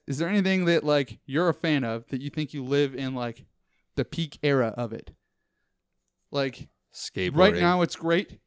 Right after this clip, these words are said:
Speaker 1: and soon it will be shit, and in the past it was shit.
Speaker 2: Uh, okay, I, I th-, uh, skateboarding, I've, maybe. I think everything that's going on, like, with the internet w-, is good for, um, consuming it.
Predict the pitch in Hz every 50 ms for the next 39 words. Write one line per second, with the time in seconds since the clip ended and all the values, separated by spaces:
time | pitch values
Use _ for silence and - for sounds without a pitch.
0 | - 151 151 147 139 135 135 - - - - 175 175 175 175 151 156 160 143 151
1 | - - - 160 156 - - - 147 143 139 143 143 - - 160 156 151 139 -
2 | 143 131 127 107 - - 123 113 - _ - _ _ _ _ _ _ _ _ _
3 | - - 131 135 139 143 139 - - 120 110 127 123 98 - - 123 127 127 131
4 | 120 135 131 143 123 127 113 - - - - - - 151 160 175 185 175 160 135
5 | 117 113 _ _ _ - - _ _ _ _ _ _ _ _ _ - - - -
6 | - - - 143 123 120 131 135 160 196 208 196 _ _ _ _ _ _ _ _
7 | _ _ - 117 - 160 160 151 143 127 123 123 123 131 127 123 120 - - 117
8 | 110 107 107 107 107 107 107 107 101 95 104 - - - - 104 101 104 107 113
9 | 120 123 123 - _ _ _ _ _ _ _ _ _ - 202 - _ _ _ _
10 | _ _ _ - - 208 - - - _ - - 107 101 104 110 113 127 117 -
11 | - - - _ - - 101 98 95 95 92 92 92 90 90 90 - _ _ _
12 | _ _ _ _ _ _ _ _ _ _ _ 95 95 92 - - 113 101 - -
13 | - - 107 107 110 120 131 151 165 165 -